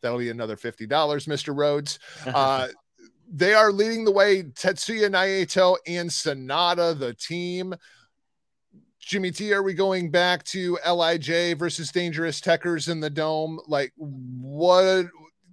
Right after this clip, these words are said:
Speaker 1: is this really what we're doing with Tetsuya Naito at this point?
Speaker 2: Yep. Because they don't know wh-, where else to put him right now, dude. I mean,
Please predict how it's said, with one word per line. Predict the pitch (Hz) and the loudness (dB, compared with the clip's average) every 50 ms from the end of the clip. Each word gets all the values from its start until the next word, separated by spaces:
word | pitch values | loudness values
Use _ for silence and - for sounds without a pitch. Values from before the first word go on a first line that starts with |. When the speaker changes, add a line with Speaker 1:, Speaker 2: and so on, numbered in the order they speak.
| _ _ _ _ _ - | _ _ _ _ _ -8
Speaker 1:
is | 160 156 143 117 123 | -8 -8 -6 -4 -4
this | 165 165 - - 147 | -2 -2 -2 -2 0
really | 160 160 175 170 | 0 0 0 2
what | 160 165 165 170 | 2 2 2 2
we're | 165 151 | 0 -4
doing | 143 160 165 170 170 165 | -2 -2 -4 -4 -4 -6
with | 170 156 | -6 -4
Tetsuya | - 175 151 - - 180 170 165 | -4 -4 -4 -4 -4 -4 -4 -2
Naito | 156 151 156 165 170 - 175 180 180 | -2 -2 -2 -2 -4 -4 -2 -2 -2
at | 175 - | -2 -2
this | 185 175 - | -4 -6 -6
point? | - 214 214 202 202 - _ _ _ _ _ _ _ _ _ _ - | -4 -4 -4 -4 -4 -8 _ _ _ _ _ _ _ _ _ _ -18
Speaker 2:
Yep. | 95 98 104 113 147 175 175 - _ _ _ _ _ _ _ _ _ - | -14 -8 -4 -2 -2 -2 -2 -6 _ _ _ _ _ _ _ _ _ -16
Because | 104 127 123 - 139 135 135 127 113 107 | -16 -14 -10 -6 -6 -4 -4 -6 -4 -2
they | 143 139 143 143 | 0 0 0 0
don't | 127 131 135 143 147 | 0 0 0 0 0
know | 143 143 147 147 139 139 143 135 | -2 -2 -2 -2 -2 -4 -6 -6
wh-, | 127 | -4
where | 127 131 135 143 | -4 -2 0 0
else | 147 151 - | 0 -2 -4
to | - 131 | -6 -12
put | 120 - - 180 214 | -10 -6 -4 -2 0
him | 220 208 151 | 0 0 0
right | 135 131 135 | 0 0 0
now, | 135 127 127 | -2 -2 -2
dude. | 120 110 135 151 175 175 156 143 | -2 -4 -4 -4 -4 -4 -6 -6
I | 143 147 | -8 -6
mean, | 143 143 147 147 147 139 127 - | -4 -2 -2 0 -2 -4 -6 -10